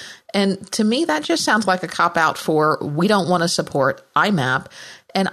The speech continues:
I think the benefits of having imap so far outweigh this. And, you know, I, I realize privacy is important, and, and please don't send me the emails about how you, how you're discounting this, but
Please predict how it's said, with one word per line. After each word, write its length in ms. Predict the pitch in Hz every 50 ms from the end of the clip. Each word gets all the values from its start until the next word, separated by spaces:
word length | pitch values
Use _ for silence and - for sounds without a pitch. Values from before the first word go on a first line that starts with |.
| - -
I 100 | 185 226
think 420 | 254 - 294 240 208 - - - -
the 180 | 190 175 - - - -
benefits 720 | - 180 196 285 330 - - - 110 78 76 - - -
of 180 | - - 165 160
having 340 | 170 180 170 160 170 165 156
imap 640 | - - 156 165 170 160 143 131 127 123 - - -
so 580 | - - - - - - - - 240 269 330 349
far 500 | 339 - 254 233 202 180 160 147 139 - -
outweigh 760 | 156 147 143 - - 156 156 151 147 135 131 127 135 123 -
this. 520 | - 165 160 139 131 127 139 - - - - - - - - - - - - _ _ _ - 190 - - - - 208
And, 320 | 196 214 202 202 196 196 190 - -
you 180 | 220 - 214 208
know, 140 | 196 185
I, 220 | - - 190 190 - -
I 80 | 190
realize 440 | 190 185 185 180 175 147 139 143 139
privacy 580 | - - 180 160 156 156 156 - - 156 151 143
is 160 | 143 143 143
important, 680 | 135 139 131 - - - _ - - 180 160 - 160 147
and, 300 | 143 143 143 139 135 - -
and 380 | 147 139 135 139 139 - _
please 240 | - - 190 185 170
don't 160 | 180 160 131
send 180 | - - 160 151
me 80 | 147
the 140 | 135 131 -
emails 440 | - 156 147 147 139 135 131 135 -
about 220 | 135 135 127 123
how 200 | - - 139 - -
you, 200 | - - - -
how 140 | - 151 143
you're 160 | 139 - 127
discounting 560 | - 175 - - - - 165 147 143 139 135
this, 240 | 135 131 127 - -
but 320 | - - 147 127 117 -